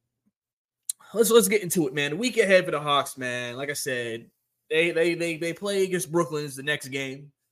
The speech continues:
Obviously, last time the Hawks and the Brooklyn Net-, Nets played, we, that was a, a overtime, high-scoring thriller of a game. Trae Young, Mikal Bridges going at it. Um, just, you know, from a, from a, from a,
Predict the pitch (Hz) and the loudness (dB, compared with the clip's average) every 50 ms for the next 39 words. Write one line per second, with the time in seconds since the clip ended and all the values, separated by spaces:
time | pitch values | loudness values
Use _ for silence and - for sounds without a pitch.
0 | _ _ _ _ _ - - _ _ _ _ _ _ _ _ 139 143 143 143 135 | _ _ _ _ _ -16 -16 _ _ _ _ _ _ _ _ -2 -2 0 -2 -4
1 | - 139 127 131 127 131 127 - - 156 131 127 127 123 127 127 131 120 127 131 | -2 0 0 2 2 2 0 0 0 0 2 2 2 0 -2 -6 -10 -6 -2 -2
2 | 131 127 - - - 120 113 120 131 131 - 127 120 123 120 117 120 123 127 - | -2 -2 -2 -6 -10 -10 -6 -6 -6 -6 -6 -8 -10 -10 -10 -12 -8 -8 -8 -8
3 | - - _ 139 135 135 139 - - - - 127 117 120 127 135 131 123 120 117 | -8 -14 _ -8 -6 -6 -6 -6 -8 -6 -4 -2 -2 -2 -2 -4 -6 -10 -12 -10
4 | 98 120 120 113 120 127 120 117 120 113 110 110 107 107 104 - - - _ _ | -8 -6 -6 -4 -4 -6 -6 -4 -4 -4 -4 -4 -6 -6 -8 -10 -12 -20 _ _
5 | _ - 110 104 92 - 123 131 127 131 127 127 - 135 127 123 123 123 123 120 | _ -10 -8 -8 -4 0 0 0 2 2 -2 0 0 2 2 4 4 4 2 2
6 | 117 120 117 117 - 131 131 131 135 127 - - - 143 131 131 127 120 123 - | 0 -2 -4 -4 -2 0 2 2 2 2 0 -2 -4 -4 -2 -2 -2 -2 -4 -2
7 | - 139 131 131 135 131 123 123 117 107 127 123 123 123 127 131 127 _ _ _ | 0 0 0 2 0 -2 -2 -4 -6 -4 -4 -4 -4 -6 -8 -12 -16 _ _ _
8 | _ _ _ _ _ _ _ - - 135 127 127 123 123 127 123 127 123 120 113 | _ _ _ _ _ _ _ -6 -2 0 0 0 0 -2 -4 -4 -6 -8 -8 -6
9 | - 135 123 123 120 120 123 123 120 135 127 120 120 120 120 123 123 120 117 120 | -6 -4 -4 -2 0 0 -2 -2 0 -4 -6 -4 -4 -4 -2 -2 -2 -2 0 0
10 | 123 127 127 - - _ _ _ _ _ _ _ - 104 107 107 107 104 107 104 | 0 -2 -4 -6 -10 _ _ _ _ _ _ _ -10 -8 -6 -6 -6 -8 -10 -12
11 | 98 - _ _ _ _ _ _ _ 110 127 123 120 123 131 123 117 - 175 180 | -14 -18 _ _ _ _ _ _ _ -20 -20 -18 -10 -4 -4 -2 -2 -2 -2 0
12 | 131 117 117 117 120 - 160 151 135 131 156 147 131 127 117 - 151 131 127 117 | 0 0 0 -2 -4 -6 -4 -4 -2 -2 -2 -2 0 -2 -4 -4 -4 -4 -2 -2
13 | 113 110 107 | -2 -4 -6